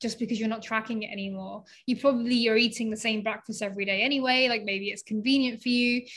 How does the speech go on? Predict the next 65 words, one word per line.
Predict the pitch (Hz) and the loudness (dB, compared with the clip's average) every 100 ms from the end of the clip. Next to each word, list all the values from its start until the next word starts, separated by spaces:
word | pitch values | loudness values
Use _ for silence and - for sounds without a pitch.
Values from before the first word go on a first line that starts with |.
| - | -4
You | 240 | -2
probably | 220 240 208 226 220 | 2 2 2 2 2
have | 214 208 208 | 2 2 0
a | |
few | 196 - 247 226 | -8 4 6 6
main | 220 247 254 240 | 6 6 4 4
meals | 226 233 233 226 | 4 2 0 -2
that | 240 | -4
you, | 226 214 | -2 0
like, | 202 196 | -2 -2
rotate | 202 254 262 269 262 | 0 0 0 -2 -2
between, | 240 - 262 254 233 | -6 -4 0 2 2
and | 214 | 2
every | 214 214 | 2 0
now | 208 208 | 0 -2
and | 202 | -2
then | 208 208 | -2 -4
you'll | 196 | -6
try | 226 220 | -2 -2
something | 220 226 208 196 | -2 -8 -10 0
different. | 247 247 277 269 269 - - | 0 2 0 0 -6 -14 2
Yeah, | 247 | 6
that's | 233 233 - | 6 4 0
just, | 247 | 0
like, | 233 220 | 0 0
the | 208 | -2
nature | 214 220 226 202 | -2 -2 -2 0
of | 208 202 190 196 | 0 -2 -4 -10
a, | 202 - _ | -16 -18 _
a | - 233 233 220 | -4 2 2 4
lifestyle, | 226 240 - - 185 196 | 6 4 2 -4 -6 -6
you | 214 202 | -2 0
know, | |
you're | 214 226 | 2 4
not | 262 | 4
eating | 262 269 - 214 202 | 2 0 0 -2 -2
different | 208 214 208 190 | -4 -4 -8 -2
foods | 220 202 185 - - - - _ _ | -2 -2 -6 -8 -10 -18 -20 _ _
all | 277 254 | 6 8
of | 233 | 6
the | 202 | 4
time. | 185 247 220 - 208 | -2 2 2 0 -8
So | 196 220 202 196 202 | 0 4 4 4 2
I | 214 214 | 0 2
think, | 226 208 214 | 0 0 0
um, | 208 208 | 0 2
yeah, | 233 | 2
just | 208 202 | 2 -2
having | 233 226 | -4 -2
some | 220 202 | -2 -4
confidence | 226 220 208 196 190 | -4 -6 -6 -8 -6
that | 196 196 | -6 0
when | 220 | 2
you | 214 | 2
transition | 190 208 202 202 214 | -2 -4 -4 -4 -4
away | 196 214 240 | 0 2 2
from | 214 | 0
macro | 202 196 202 | -4 -4 -8
tracking, | 190 190 - 196 196 | -6 -8 -4 -2 -2
you're | |
probably | 196 277 240 | 2 4 6
not | 233 233 | 4 2
gonna | 214 190 | 0 0
change | - 247 240 190 | 0 2 2 0
that, | 208 202 | -2 -2